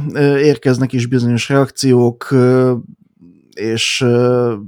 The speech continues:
próbálják azok az emberek, akiknek ez a dolguk, ö, kicsit a helyére tenni ezeket a dolgokat. Ondrej Cseh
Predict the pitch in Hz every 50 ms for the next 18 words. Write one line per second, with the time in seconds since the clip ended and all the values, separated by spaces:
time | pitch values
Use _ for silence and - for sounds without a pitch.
0 | 85 - - 131 131 123 127 120 127 123 127 127 123 120 113 - 123 117 120 113
1 | - 113 120 120 120 120 120 110 117 110 - 113 - - 123 117 - - - -
2 | 127 113 117 113 - 113 107 117 113 110 117 117 117 120 120 120 120 - _ -
3 | - - - - - - - - - - - - 120 117 117 120 117 110 - -
4 | 120 - - 127 120 - 120 117 117 113 110 98 123 113 113 117 117 117 113 -
5 | 120 117 113 117 113 117 113 123 117 123 113 - 113 117 123 120 123 120 113 -
6 | - 120 117 - 120 120 113 101 120 120 - - 120 117